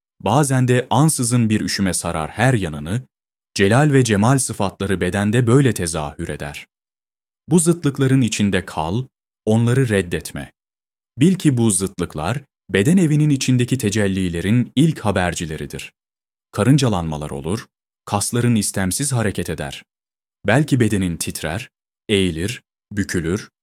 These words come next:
sende olmayan bir kuvvetle şekillenir. Korkma, bunlar bedenin ilk secdesidir. Lakin unutma ki, beden halin kendisi değildir. Beden henüz hazırlık safhasındadır. Sadece kapıyı açan anahtardır.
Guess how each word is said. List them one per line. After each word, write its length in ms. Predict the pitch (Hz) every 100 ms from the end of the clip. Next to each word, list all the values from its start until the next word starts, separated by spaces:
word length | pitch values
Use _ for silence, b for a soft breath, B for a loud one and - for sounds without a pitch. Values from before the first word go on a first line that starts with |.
| _ _
sende 420 | - 113 110 127
olmayan 580 | 131 120 165 160 127 113
bir 160 | 101 95
kuvvetle 480 | - 87 87 85 82
şekillenir. 680 | - - 80 73 71 - - _ _ _ _ _ _
Korkma, 500 | - 110 - 73 67 _ _ -
bunlar 420 | 120 127 127 127 _ 104
bedenin 500 | 107 120 131 139 139
ilk 200 | 147 131
secdesidir. 840 | - 95 87 85 - - - - _ _ _ _ _ _
Lakin 520 | 90 110 131 113 104 -
unutma 400 | 104 127 139 143
ki, 280 | - 82 - _ _ _
beden 280 | - 101 151
halin 420 | 131 127 120 120
kendisi 460 | 107 101 98 - 92
değildir. 540 | 87 76 67 71 - _ _ _ _ _ _
Beden 300 | 110 113 139
henüz 380 | 127 151 165 135
hazırlık 400 | 110 107 117 123
safhasındadır. 840 | - 101 - - 90 82 71 80 - _ _ _
Sadece 560 | - - 160 160 135 135
kapıyı 360 | 131 117 135 135
açan 240 | 117 110
anahtardır. 800 | 90 80 - 87 80 - - -